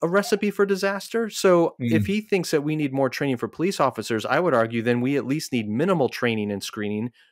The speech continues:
Speaker 1: for citizens who are being
Speaker 2: Mm.
Speaker 1: given these weapons as well.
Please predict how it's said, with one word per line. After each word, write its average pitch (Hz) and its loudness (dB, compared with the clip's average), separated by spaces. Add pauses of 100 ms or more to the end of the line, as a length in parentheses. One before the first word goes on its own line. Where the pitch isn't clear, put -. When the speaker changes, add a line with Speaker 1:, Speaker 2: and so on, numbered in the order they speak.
(180)
Speaker 1:
for 170 0
citizens 233 -4 (280)
who 156 2
are 127 6
being 120 4
Speaker 2:
Mm. - -10
Speaker 1:
given 104 0
these 95 -8
weapons 95 -6
as 113 -10
well. 156 -8